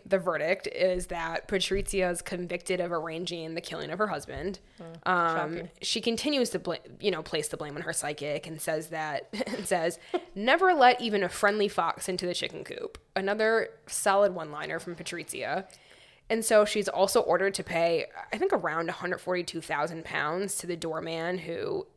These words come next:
Speaker 1: sadly was shot in the process of the hitman killing Maurizio. Um,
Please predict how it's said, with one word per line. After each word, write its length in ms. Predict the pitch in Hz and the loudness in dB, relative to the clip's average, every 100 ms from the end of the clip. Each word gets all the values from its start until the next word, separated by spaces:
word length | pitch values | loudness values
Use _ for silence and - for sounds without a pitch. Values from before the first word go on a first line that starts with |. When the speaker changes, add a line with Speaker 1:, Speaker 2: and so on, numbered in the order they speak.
| - | -8
Speaker 1:
sadly 560 | - - 165 165 175 | -6 -2 -4 -4 -4
was 240 | 170 165 - | -4 -4 -2
shot 320 | - 170 - | 0 0 0
in 80 | 180 | -4
the 60 | 165 | -6
process 500 | - - - 208 196 | -4 -2 0 0 0
of 120 | 175 | -2
the 80 | 160 | -6
hitman 500 | 160 - 175 160 165 | -8 -8 -8 -8 -4
killing 500 | 185 160 151 165 170 | -4 -2 -4 -6 -8
Maurizio. 640 | 170 170 - 220 254 320 - - - _ _ | -8 -6 0 4 4 2 -4 -20 -20 _ _
Um, 680 | 180 170 156 156 160 160 | -2 0 0 -2 -6 -10